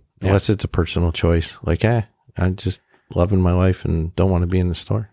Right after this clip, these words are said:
Speaker 1: Yeah, but a hundred seventy-two ratings is a lot for an App Lab game. And to
Speaker 2: So
Speaker 1: have
Speaker 2: now the
Speaker 1: a hundred
Speaker 2: question I'm asking is, is 'cause I was always under the impression that ratings and reviews
Speaker 1: Are
Speaker 2: are what
Speaker 1: everything.
Speaker 2: help get
Speaker 1: Mm-hmm.
Speaker 2: a game into the store. I haven't seen many examples of that,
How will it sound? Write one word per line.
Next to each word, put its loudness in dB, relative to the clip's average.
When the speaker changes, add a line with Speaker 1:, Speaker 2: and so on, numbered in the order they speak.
Speaker 1:
Yeah, 0
but 0
a -2
hundred 0
seventy-two 0
ratings 2
is -2
a 2
lot 0
for -2
an 0
App 0
Lab 2
game. 2
And 0
to 0
Speaker 2:
So 4
Speaker 1:
have 4
Speaker 2:
now 4
the 0
Speaker 1:
a 4
hundred -2
Speaker 2:
question 2
I'm 2
asking 0
is, -4
is -4
'cause -4
I 2
was 2
always 0
under -2
the -2
impression -2
that -4
ratings 0
and -2
reviews -2
Speaker 1:
Are 2
Speaker 2:
are 4
what 2
Speaker 1:
everything. 2
Speaker 2:
help 2
get 2
Speaker 1:
Mm-hmm. 0
Speaker 2:
a 0
game 2
into 2
the 2
store. 0
I 2
haven't 0
seen 2
many 2
examples -2
of -6
that, -2